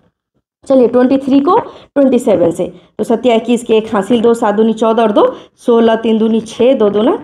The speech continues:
चार, ये हो गया एक, छः दूनी बारह, पाँच और एक छः, छः सौ इक्कीस आ रहा है ना,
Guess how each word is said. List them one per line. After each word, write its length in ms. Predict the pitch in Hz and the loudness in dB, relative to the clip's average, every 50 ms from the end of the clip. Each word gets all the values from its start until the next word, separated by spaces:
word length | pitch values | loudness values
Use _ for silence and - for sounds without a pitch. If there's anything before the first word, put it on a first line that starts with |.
| - - | -10 -6
चार, 400 | - 349 285 - - - - - - - - - - - | -2 -2 0 0 -2 -4 -8 -12 -20 -20 -20 -10 -4 0
ये 60 | 247 | 0
हो 60 | 233 | 2
गया 120 | 214 240 208 | 2 2 2
एक, 220 | 220 240 254 247 | 2 2 0 0
छः 160 | 247 226 208 | -2 -4 -4
दूनी 220 | 202 233 233 226 214 | -2 -2 -2 -2 0
बारह, 200 | 226 233 247 240 | 0 0 0 -2
पाँच 280 | 240 226 202 202 254 | -2 -2 -4 0 0
और 80 | 254 285 | 0 0
एक 140 | 320 311 - | 0 -2 -4
छः, 200 | - 208 165 - - - _ _ - | -4 -4 -4 -4 -8 -18 _ _ -6
छः 60 | 247 | -4
सौ 120 | 233 254 269 | -2 0 0
इक्कीस 280 | 247 254 262 262 - | 0 0 -2 -6 -4
आ 80 | 285 269 | -4 -6
रहा 120 | 247 254 | -4 -4
है 60 | 254 285 | -6 -6
ना, 200 | - 285 - | -6 -8 -12